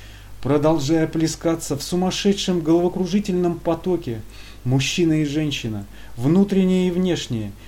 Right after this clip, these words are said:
меняясь местами, глядя и погружаясь друг в друга,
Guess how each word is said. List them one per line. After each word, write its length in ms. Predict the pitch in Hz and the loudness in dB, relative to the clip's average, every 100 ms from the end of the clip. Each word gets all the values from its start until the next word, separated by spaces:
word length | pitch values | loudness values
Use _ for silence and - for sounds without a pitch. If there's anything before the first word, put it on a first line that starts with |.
| - | -8
меняясь 460 | 117 127 139 139 135 | 0 2 2 2 0
местами, 600 | 135 135 - 143 123 110 - - | -2 -2 -2 0 0 -2 -8 -4
глядя 420 | 123 147 175 165 | 2 4 6 6
и 60 | 165 | 6
погружаясь 600 | 165 165 165 175 165 151 | 4 2 2 2 2 2
друг 300 | 143 160 131 | 0 0 0
в 120 | 120 | 2
друга, 480 | 165 202 185 175 | 4 4 4 2